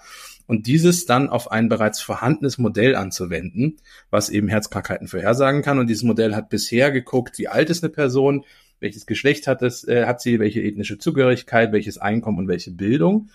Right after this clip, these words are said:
Anhand dieser Daten konnte man schon einen Risikofaktor irgendwie für Herzkrankheiten vorhersagen. Und dieses K-I-Modell hat jetzt zusätzlich noch quasi diese urbane Geschichte mit reingenommen, um dieses Modell einfach noch zu verbessern.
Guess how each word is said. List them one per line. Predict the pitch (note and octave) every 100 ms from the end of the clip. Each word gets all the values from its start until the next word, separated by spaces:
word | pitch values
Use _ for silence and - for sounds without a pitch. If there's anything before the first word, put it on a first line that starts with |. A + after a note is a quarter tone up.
| _ _
Anhand | - G2+ G#2 A2
dieser | C3 D3+
Daten | - C#3 C#3 B2
konnte | B2+ A#2
man | A2+ A#2
schon | A#2 A2+
einen | G#2+ G#2
Risikofaktor | G2 C3 C3 A2 - A2+ - F#2+
irgendwie | F#2 F#2+
für | G2
Herzkrankheiten | G#2+ - G#2+ - G2 -
vorhersagen. | F#2 E2 A#2 C#3+ D3 E3 F#3+ - _ _ _
Und | - A2
dieses | A2 G#2+
K-I-Modell | - G#2+ B2 E3 C#3+ C#3 C3
hat | B2
jetzt | A#2+ -
zusätzlich | - D3+ C#3 C3 A#2+ A#2+
noch | A#2+ A#2
quasi | - G2+ G#2+ A2
diese | G#2+ G2+ G2+ G2+ G2+ -
urbane | A2+ G#2 G2+ A2 G#2
Geschichte | - A#2 -
mit | F2+ F2
reingenommen, | E2 F2+ F2+ G2+ B2 B2 _ - -
um | A2
dieses | G2+ G2+
Modell | G#2 G2+ G2+
einfach | F2+ F#2 F2
noch | F2+
zu | - -
verbessern. | F2+ E2+ D#2 -